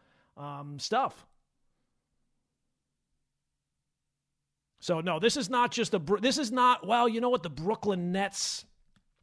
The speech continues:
ah, they, they just, uh, you know, they didn't treat him right. <laughs> No, no, no, no, no, no, no, no. Come on. They, they gave him everything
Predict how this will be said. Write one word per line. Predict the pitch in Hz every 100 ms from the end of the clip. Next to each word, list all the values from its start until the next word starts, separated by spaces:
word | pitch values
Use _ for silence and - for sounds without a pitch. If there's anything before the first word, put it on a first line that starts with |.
| _ -
ah, | 143 165 170 160 151 151
they, | 170
they | 160 170
just, | 160 180 - 180
uh, | 165 151 151
you | 180
know, | 175
they | 233
didn't | 262
treat | - 254 311
him | 240
right. | 160 123 -
<laughs> |
No, | 185 -
no, | 311
no, | 262 254
no, | 208
no, |
no, | 139 113
no, | - - - _
no. | - _
Come | 208
on. | 156 - _ _ _ _ _
They, | 196 185 127 208 - _
they | 156 180
gave | 151 190 190
him | 175 160 _
everything | 202 226 220 247 185 220 208 202 202 202